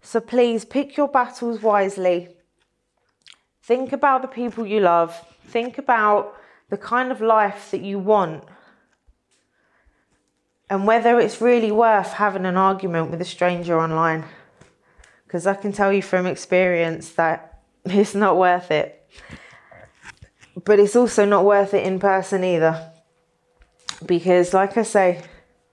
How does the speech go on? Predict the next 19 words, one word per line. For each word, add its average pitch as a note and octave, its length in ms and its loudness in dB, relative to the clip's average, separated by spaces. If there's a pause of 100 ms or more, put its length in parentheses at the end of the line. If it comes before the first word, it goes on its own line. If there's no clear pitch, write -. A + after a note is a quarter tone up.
(1200)
sometimes A3 580 -2
you A3+ 100 -4
lose B3 260 0
people, D#4 680 2 (1700)
but G#3+ 240 2
sometimes G#3+ 880 0 (1400)
it G#3+ 120 2
makes B3 380 -2
you A3+ 140 -4
realise E3+ 840 2 (500)
a G3 80 2
lot F#3+ 340 4
about F3 300 0
what E3+ 220 0
you F3+ 160 0
really D#3+ 220 2
want D#3+ 240 -4
in D#3 120 -6
life. D3+ 460 -4